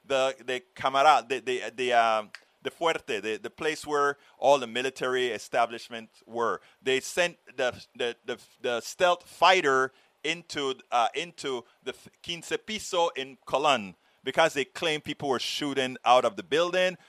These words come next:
So they blew the top of the building off. They blew up, uh, uh, uh, Marañón.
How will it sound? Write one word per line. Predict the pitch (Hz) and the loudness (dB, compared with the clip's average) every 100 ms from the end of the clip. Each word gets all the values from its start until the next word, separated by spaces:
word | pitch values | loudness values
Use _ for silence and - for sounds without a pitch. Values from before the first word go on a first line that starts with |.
| - | -10
So | - | -2
they | 131 123 104 - | 0 0 -4 0
blew | 151 180 165 | 4 6 4
the | 143 | 4
top | 170 147 135 | 6 6 4
of | - | -2
the | |
building | - 131 135 131 | -4 -2 -2 0
off. | 135 139 143 _ _ | 2 2 0 _ _
They | 131 123 | -4 -4
blew | _ 156 208 202 | _ -4 6 6
up, | 202 _ | 4 _
uh, | 135 135 127 127 | 4 6 6 2
uh, | 113 123 117 113 | 2 4 4 2
uh, | 107 120 117 110 | 0 0 -2 -12
Marañón. | 110 127 123 123 160 196 226 | -4 2 2 2 2 0 -2